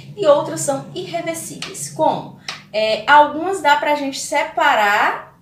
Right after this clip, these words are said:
e ela voltar, ou então dá, quando ocorre uma transformação, ela pode voltar para o seu estado original. Outras não. Por exemplo, a água. Falando-se de transformação.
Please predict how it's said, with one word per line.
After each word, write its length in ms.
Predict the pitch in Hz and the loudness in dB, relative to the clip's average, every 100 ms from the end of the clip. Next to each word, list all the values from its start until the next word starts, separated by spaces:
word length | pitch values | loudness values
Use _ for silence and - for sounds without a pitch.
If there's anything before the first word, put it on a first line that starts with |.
| _ _ _ - 254 - | _ _ _ -20 -20 -12
e 300 | 285 320 302 | -8 -6 -2
ela 200 | 294 311 | 0 0
voltar, 600 | 349 381 - 247 269 247 | 0 0 2 2 2 2
ou 180 | 247 254 | 2 0
então 360 | 247 247 254 | -4 -4 -4
dá, 380 | 202 254 277 - | 0 2 2 0
quando 160 | 254 247 | -4 -6
ocorre 260 | 240 240 240 | 0 0 -2
uma 120 | 233 | -6
transformação, 800 | 247 233 - 226 214 214 277 294 | -8 -8 -6 -6 -4 -6 -4 -2
ela 220 | 254 254 | -2 -2
pode 300 | 247 269 269 | -2 -2 -2
voltar 720 | 294 370 - 262 285 - - - _ | -2 -2 0 0 0 -4 -10 -20 _
para 160 | 269 285 | -2 -2
o 20 | |
seu 200 | 302 294 | -2 -4
estado 480 | - 247 240 247 262 | -2 0 0 0 -4
original. 720 | 262 277 381 320 180 - - _ - _ | -4 -6 -6 -6 -6 -8 -20 _ -20 _
Outras 560 | - 320 370 427 480 494 | 4 4 2 -2 -4 -4
não. 300 | 226 160 - _ _ _ - | -6 -10 -14 _ _ _ 0
Por 160 | 285 | 2
exemplo, 540 | 285 269 208 160 - - _ | 2 0 -4 -8 -12 -20 _
a 100 | - | 2
água. 600 | 302 262 196 - - - - _ | 4 6 2 0 -8 -18 -20 _
Falando-se 540 | - 247 233 285 - 262 | -2 0 0 -2 -8 -12
de 120 | 254 | -12
transformação. 920 | 254 403 - 466 480 480 - 170 139 | -10 -10 -10 -10 -8 -10 -8 -10 -10